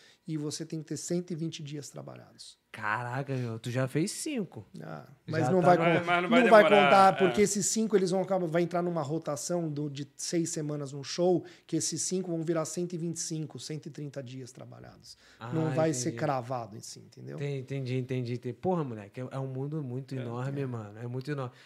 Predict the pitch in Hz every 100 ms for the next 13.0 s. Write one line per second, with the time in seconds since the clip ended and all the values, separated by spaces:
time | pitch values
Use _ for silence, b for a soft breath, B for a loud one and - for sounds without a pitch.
0 | b 151 175 165 190 170 165 160 131 107
1 | b b - 143 143 135 131 127 - 135
2 | 135 123 120 120 123 127 113 - 120 120
3 | 120 110 120 117 123 101 - 113 120 123
4 | 104 98 - 123 123 120 - - 151 131
5 | 117 123 117 113 120 120 104 156 160 139
6 | 139 156 156 160 170 151 165 180 175 175
7 | 196 180 190 202 - 165 185 208 170 143
8 | 139 175 165 160 175 175 151 208 208 277
9 | 190 127 107 - _ _ - 143 143 143
10 | 151 160 156 160 151 151 156 160 156 -
11 | 156 185 180 180 180 156 143 - 151 156
12 | 151 208 180 175 151 127 123 - 101 80